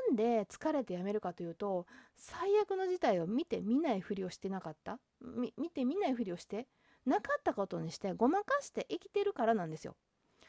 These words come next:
現実を見ようとしていない、見ないんですね。見ないでなんとかなるだろうと思い込もうとして、感情も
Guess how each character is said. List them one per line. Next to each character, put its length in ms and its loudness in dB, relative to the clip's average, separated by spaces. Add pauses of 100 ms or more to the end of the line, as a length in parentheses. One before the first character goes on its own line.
(240)
現 260 0
実 260 2
を 60 4
見 160 2
よ 100 2
う 40 2
と 100 -6
し 100 -10
て 120 0
い 80 0
な 120 -6
い、 60 -10
見 160 6
な 120 6
い 60 -2
ん 40 -8
で 100 -8
す 80 -14
ね。 160 -8 (800)
見 140 6
な 160 8
い 80 6
で 120 0
な 260 4
ん 80 4
と 100 2
か 140 -2
な 180 0
る 120 4
だ 140 4
ろ 180 4
う 60 -4
と 240 -4
思 320 2
い 100 -4
込 120 0
も 200 2
う 60 -2
と 140 -10
し 100 -12
て、 340 -2 (240)
感 360 2
情 260 2
も 260 0